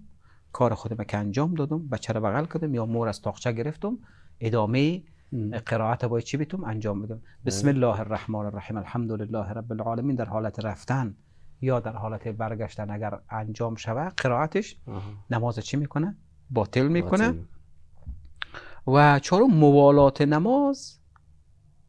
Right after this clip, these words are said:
Speaker 1: اه، به هم نخوره، یعنی طوری باشه که موالات نماز، یعنی پشت سر هم دیگر انجام دادن، اه، کارهای نماز به هم نخوره. با این چهار شرط پس انسان می‌تونه کودک هم بغل کنه،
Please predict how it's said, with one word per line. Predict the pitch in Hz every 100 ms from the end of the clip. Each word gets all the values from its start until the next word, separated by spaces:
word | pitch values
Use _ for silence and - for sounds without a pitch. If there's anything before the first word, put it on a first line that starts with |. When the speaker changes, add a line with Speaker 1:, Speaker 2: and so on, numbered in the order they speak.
| -
Speaker 1:
اه، | 135 123
به | 123
هم | 156 139
نخوره، | 127 - 117 113 107 107 113 123 127 131
یعنی | 139 147 143 -
طوری | 151 180
باشه | 180 185
که | 202 131
موالات | 113 107 117 117
نماز، | 110 107 147
یعنی | 123
پشت | - 110 - 110
سر | 117 107
هم | 107 107
دیگر | 104 107 101 - - _ _ -
انجام | 113 107 113 127
دادن، | 110 110 104 98 98 _ _ _ _ -
اه، | 104 101
کارهای | - 107 107
نماز | 107 120 160 170 - - 123
به | 98
هم | 104 104
نخوره. | 98 - 98
با | 104 113
این | 151
چهار | - 110 104
شرط | 104 - 143 190 220 _ _ _ _ _
پس | 107 -
انسان | 113 98 117
می‌تونه | 110 123 135 135
کودک | - - 110 123 147
هم | 147
بغل | 147 147 151
کنه، | 139 151 175